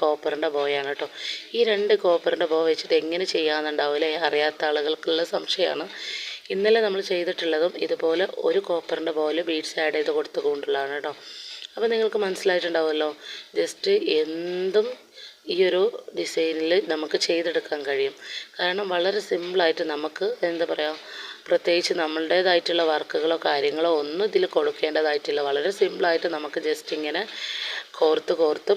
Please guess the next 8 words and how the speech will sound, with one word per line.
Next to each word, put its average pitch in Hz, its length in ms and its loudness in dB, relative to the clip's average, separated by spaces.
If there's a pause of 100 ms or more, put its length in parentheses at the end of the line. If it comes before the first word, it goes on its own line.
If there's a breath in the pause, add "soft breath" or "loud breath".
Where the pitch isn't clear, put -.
പോയാൽ 143 340 4
മതി 143 200 0
കേട്ടോ 147 240 0
ബീഡ്സുകൾ. 147 440 -2 (720 loud breath)
അതിൽ 160 140 0 (180)
ചെറിയ 165 260 6 (100)
ചേഞ്ചുകളൊക്കെ 170 600 0
വരുത്തി - 200 0